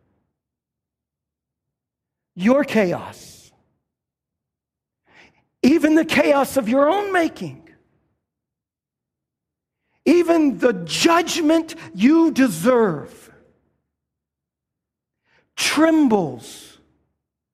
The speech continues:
before this God. The God who ca-, tamed the chaos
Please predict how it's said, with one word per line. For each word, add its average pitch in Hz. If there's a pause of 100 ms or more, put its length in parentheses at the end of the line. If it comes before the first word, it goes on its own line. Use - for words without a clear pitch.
(200)
before 240
this 196
God. 151 (1400)
The 214
God 254
who 226
ca-, - (100)
tamed 269 (280)
the 214
chaos 262